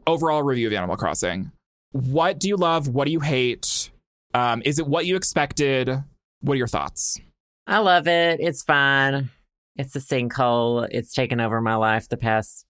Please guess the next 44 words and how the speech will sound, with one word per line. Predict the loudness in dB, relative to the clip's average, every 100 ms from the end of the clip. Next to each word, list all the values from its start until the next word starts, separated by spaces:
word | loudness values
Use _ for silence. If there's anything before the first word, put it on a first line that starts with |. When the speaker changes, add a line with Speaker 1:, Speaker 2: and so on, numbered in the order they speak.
| -6
Speaker 2:
three | 0 0
or | 0
four | -2 -2 0
days. | 0 0 0 -4 -10 _ -8
Speaker 1:
Mm-hmm. | -4 -4 -4 -8 _ _ _
Speaker 2:
It's, | -2 0
like, | 2 0 0
April | -4 -2 -4
twentieth | -2 -2 0 -2 -2
in | -2
my | -2 -2
game | -2 -2 -2
right | -2
now. | -2 -2 -2 -4 -6 _ _ -6
Speaker 1:
Honey, | -4 0
you | 2 2
are | 2 0
Speaker 2:
And | -2 -6 -14 -10 -4
Speaker 1:
in | -2
the | 2
Speaker 2:
this, | 2
Speaker 1:
future. | 0 -2 -6 -10 _ _ -6
Speaker 2:
we | -4 -2
time | 0 0 0
traveled | 0 0 -2 -6
the |
shit | -6 -6 -4 -2
out | -2 -2
of | -4
there. | -4 -4 -6 _ _ _ -4
Uh, | -2 0
plus, | 0 0 0
like, | 0
Speaker 1:
Um, |
Speaker 2:
the | -2
first | 0 0 0
few | -2 0
days, | 2 0 0
you | -4
can | -2
only | -2 -2 -2
do | -2 -2
so | -2 -2
much. | -2 -4 -6 -8